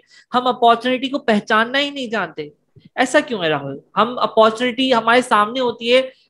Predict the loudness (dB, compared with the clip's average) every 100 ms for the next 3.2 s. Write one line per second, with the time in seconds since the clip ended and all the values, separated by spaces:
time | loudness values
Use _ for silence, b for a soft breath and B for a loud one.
0 | -2 0 0 -2 -6 -4 -2 -2 0 0
1 | 0 -2 -4 -10 -16 _ _ 2 4 4
2 | 0 -2 0 2 2 0 -8 -12 -14 -12
3 | -12 -14